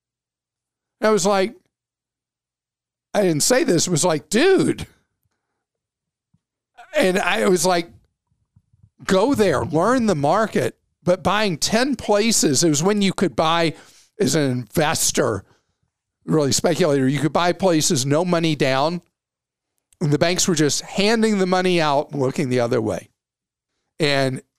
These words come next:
he was of a mind, as so many other people I heard from,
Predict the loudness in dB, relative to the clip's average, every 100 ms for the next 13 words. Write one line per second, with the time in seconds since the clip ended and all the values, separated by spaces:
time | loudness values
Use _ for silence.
0 | _ -10 -2 0 2 2 2 0 0 0
1 | 0 0 -2 -6 _ _ _ -4 0 2
2 | 2 2 2 2 2 0 0 -2 0 0
3 | 0 0 -2 -2 -2 -2 -6